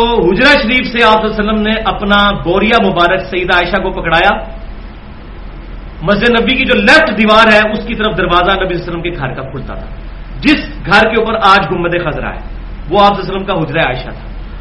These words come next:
اس کے اندر سے وہ بوریا پکڑایا۔ تو سیدہ عائشہ رضی اللہ تعالیٰ عنہا نے جب وہ بوریا پکڑنے لگی، نبی صلی اللہ علیہ وسلم مسجد میں تھے اور وہ گھر میں تھیں، تو سیدہ عائشہ نے اپنے ہاتھ پیچھے کر لیے اور کہا، "یا رسول اللہ، میں تو حیض کی حالت میں ہوں۔" تو آپ صلی اللہ علیہ وسلم نے فرمایا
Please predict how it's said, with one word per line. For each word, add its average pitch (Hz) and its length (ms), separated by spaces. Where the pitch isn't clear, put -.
اس 339 160
کے 285 100
اندر 262 300
سے 240 80
وہ 202 140
بوریا 175 380
پکڑایا۔ 175 380
تو 202 120
سیدہ 185 300
عائشہ 196 340
رضی 175 160
اللہ 196 320
تعالیٰ 185 360
عنہا 175 240
نے 175 140
جب 170 180
وہ 170 40
بوریا 160 340
پکڑنے 214 360
لگی، 202 200
نبی 185 160
صلی 196 120
اللہ 190 40
علیہ - 0
وسلم 202 80
مسجد 214 200
میں 226 120
تھے 202 160
اور 139 140
وہ 131 180
گھر 156 180
میں 190 120
تھیں، 180 180
تو 160 80
سیدہ 202 260
عائشہ 214 280
نے 220 80
اپنے 208 180
ہاتھ 190 240
پیچھے 208 220
کر 208 140
لیے 202 160
اور 202 80
کہا، 190 180
"یا 196 100
رسول 190 220
اللہ، 233 160
میں 233 80
تو 240 100
حیض 240 340
کی 277 100
حالت 233 260
میں 208 180
ہوں۔" 165 120
تو - 120
آپ 185 240
صلی 185 120
اللہ 180 140
علیہ 175 140
وسلم 165 140
نے 160 80
فرمایا 175 280